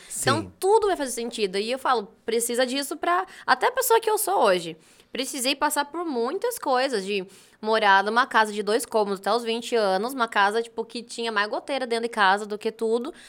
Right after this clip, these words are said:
Speaker 1: pra dar valor na casa que eu vivo hoje, pra dar valor nas coisas, pra ajudar as pessoas, que entender que todo mundo precisa de alguém. Eu lembro que a gente esperava o mês inteiro pra ganhar uma, uma cesta básica que vinha aquela bolacha do solzinho, que era
Speaker 2: Ixi, menina, eu sei.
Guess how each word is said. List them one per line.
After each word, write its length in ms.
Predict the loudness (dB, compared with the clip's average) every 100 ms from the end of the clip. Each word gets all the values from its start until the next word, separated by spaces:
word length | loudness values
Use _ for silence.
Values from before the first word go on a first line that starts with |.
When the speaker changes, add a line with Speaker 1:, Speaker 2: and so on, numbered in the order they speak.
| -4
Speaker 1:
pra 140 | 0 4
dar 140 | 4
valor 560 | 4 2 2 2 2 -2
na 180 | -6
casa 320 | -2 -2 -2 -4
que 100 | -6
eu 60 |
vivo 260 | -4 -4 0
hoje, 380 | 2 2 0 -2
pra 160 | -4
dar 140 | -2 -2
valor 200 | -2 -4
nas 160 | -6
coisas, 460 | 0 2 4 0 -2
pra 160 | -2
ajudar 440 | -2 0 6 6 6
as 60 |
pessoas, 600 | 0 -4 2 4 6 4
que 80 | -4
entender 320 | -6 -4 -4
que 120 | -4 -6
todo 240 | -4 -2
mundo 200 | -4 -6
precisa 180 | -6 -4
de 60 | -4
alguém. 320 | -2 -4 -6 -14 -20 -20 -4
Eu 100 | 2
lembro 260 | 4 4 2
que 200 | 0 0
a 40 |
gente 220 | 0 -2 -6
esperava 340 | 2 4 4
o 40 | 4
mês 160 | 0
inteiro 300 | 2 0 0
pra 140 | 0 0
ganhar 280 | 0 0 -2
uma, 80 | 0
uma 200 | 0 0
cesta 260 | 2 0
básica 360 | 4 4 2 -2
que 100 | -6
vinha 160 | -6
aquela 180 | -2 -2
bolacha 360 | 2 2 2 -2
do 80 | -8
solzinho, 540 | -4 -4 -4 -6 -6
que 100 | -2
era 220 | -2 -2 0
Speaker 2:
Ixi, 560 | -2 -2 -8 -16 -12
menina, 340 | -10 -8 -8 -10
eu 40 |
sei. 320 | -4 -4 -4